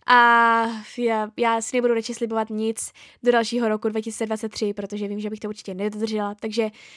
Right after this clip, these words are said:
jakmile budu mít čas natáčet víc podcasty, taky budu na-,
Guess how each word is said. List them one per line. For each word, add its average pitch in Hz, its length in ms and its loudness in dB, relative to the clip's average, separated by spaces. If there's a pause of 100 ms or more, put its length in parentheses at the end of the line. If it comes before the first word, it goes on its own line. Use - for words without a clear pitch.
(340)
jakmile 277 260 0
budu 269 140 0
mít 262 120 -4
čas 269 120 -6
natáčet 247 440 -4 (100)
víc 240 240 -4
podcasty, 226 440 -6
taky 214 200 -6
budu 233 140 -2
na-, 247 200 -4